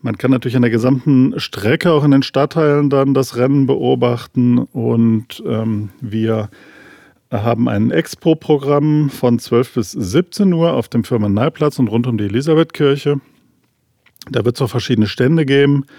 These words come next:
unter anderem auch von Fachdienst Sport, Fachdienst Klimaschutz. Und, äh, viele Sachen für die, äh,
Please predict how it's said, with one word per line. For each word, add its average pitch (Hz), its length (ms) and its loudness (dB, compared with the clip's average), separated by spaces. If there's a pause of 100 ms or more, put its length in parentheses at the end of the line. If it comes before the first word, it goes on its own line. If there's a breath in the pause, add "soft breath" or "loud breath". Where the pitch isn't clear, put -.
(320 loud breath)
unter 123 260 0
anderem 120 220 2
auch 110 160 -4
von 110 320 0
Fachdienst 107 380 -2
Sport, 131 300 0
Fachdienst - 420 -4
Klimaschutz. 131 840 0 (640 loud breath)
Und, 113 520 -2
äh, 107 380 -4
viele 117 680 0
Sachen 123 380 -2
für - 200 -2
die, 104 240 -2
äh, 104 440 -4